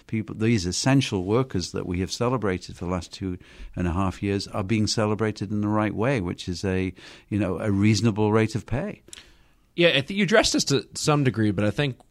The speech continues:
Speaker 2: one of the disconnects that sometimes occurs is people feel that being listened to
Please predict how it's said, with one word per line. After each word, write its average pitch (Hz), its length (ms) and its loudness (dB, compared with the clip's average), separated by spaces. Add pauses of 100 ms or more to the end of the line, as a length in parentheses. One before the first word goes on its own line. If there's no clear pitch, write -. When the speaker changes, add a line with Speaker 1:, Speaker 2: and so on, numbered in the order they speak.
Speaker 2:
one 120 240 0
of 131 140 -2
the 110 60 -2
disconnects 104 880 -2 (160)
that 101 280 -2
sometimes 104 460 -2
occurs 107 580 0
is 95 320 -6 (380)
people 139 340 -2
feel 120 480 -2
that 104 420 -4
being 104 400 -4
listened 127 440 -4
to 98 500 -4